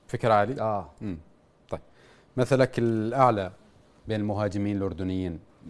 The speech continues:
Speaker 1: سابقًا نتحدث.
Speaker 2: بصراحة أنا كان، آه، كنت أتابع ب-، الكابتن محمود شلباية
Speaker 1: مم.
Speaker 2: والكابتن بدران الشقران، آه، وال-، الجيل اللي بعدهم بصراحة الكابتن أحمد هايل كان،
Speaker 1: نعم.
Speaker 2: آه،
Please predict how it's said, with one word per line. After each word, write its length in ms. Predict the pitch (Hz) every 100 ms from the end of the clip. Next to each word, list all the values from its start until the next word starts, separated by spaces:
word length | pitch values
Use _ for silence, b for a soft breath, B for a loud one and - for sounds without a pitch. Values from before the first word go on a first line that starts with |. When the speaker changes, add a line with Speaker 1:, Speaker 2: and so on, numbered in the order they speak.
| 98 127
Speaker 1:
سابقًا 460 | - 127 98 -
نتحدث. 460 | 85 85 107 - - _ _ _ _ _ _ _ _ _ _
Speaker 2:
بصراحة 480 | - 139 160 151 147
أنا 180 | 160 151
كان، 360 | 139 151 151 139
آه، 680 | 135 127 127 123 117 113 104
كنت 240 | 135 131
أتابع 420 | 120 135 127 117
ب-، 80 | 104 101
الكابتن 1000 | 104 95 92 78 62 95 95 120 - 117
محمود 220 | 104 113
شلباية 480 | - 104 113 104 92 98
Speaker 1:
مم. 180 | 92 78 - 104
Speaker 2:
والكابتن 680 | 98 110 - 113 110 110
بدران 300 | 107 107 113
الشقران، 560 | 107 - 113 117 107 104 - b b b b b b _
آه، 320 | 104 110 110
وال-، 1040 | 107 110 110 107 101 80 - 113 120 120 110
الجيل 520 | - 113 117 113 147
اللي 140 | 143 135
بعدهم 360 | 165 139 143
بصراحة 300 | 127 139 151
الكابتن 320 | 131 139 - 123
أحمد 260 | 120 113
هايل 300 | 120 123 113
كان، 200 | 98 117
Speaker 1:
نعم. 400 | 113 113 107 101
Speaker 2:
آه، 480 | 95 90 82 69 58